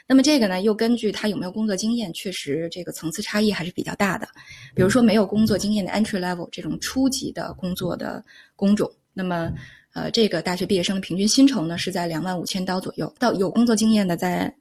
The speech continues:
八万两千六百一十刀。那么这个就，我们取这个 entry level，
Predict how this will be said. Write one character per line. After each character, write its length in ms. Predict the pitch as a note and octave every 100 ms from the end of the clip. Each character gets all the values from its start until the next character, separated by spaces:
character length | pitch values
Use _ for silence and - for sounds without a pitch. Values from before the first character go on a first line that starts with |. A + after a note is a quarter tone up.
| _ -
八 200 | G#3+ G#3+
万 200 | G#3 F#3
两 160 | D#3+
千 160 | - G3
六 80 | F#3
百 100 | E3+
一 140 | G#3
十 120 | -
刀。 240 | - - - _ _ _
那 80 | B3+
么 140 | B3+ B3
这 160 | D4
个 120 | B3+
就， 220 | G#3+ A3+ G#3+ _ -
我 120 | G3
们 140 | F#3+
取 460 | C4 - - D#3+ D#3
这 180 | G3 F#3+
个 80 | G3
entry 300 | A#3+ B3+ G#3+
level， 380 | A3+ A3 -